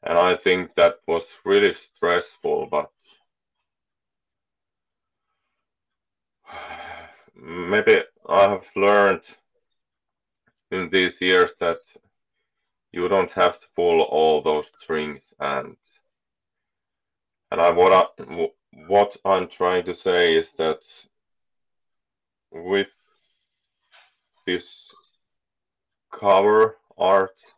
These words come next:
I personally wanted that, uh, he heard the songs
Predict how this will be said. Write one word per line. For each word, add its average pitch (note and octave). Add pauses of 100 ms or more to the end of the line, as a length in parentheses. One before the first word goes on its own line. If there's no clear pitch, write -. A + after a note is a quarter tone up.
(1700)
I A2
personally G#2
wanted F#2 (100)
that, F2 (1120)
uh, F2+ (1400)
he G2+
heard G2+
the F2+
songs G#2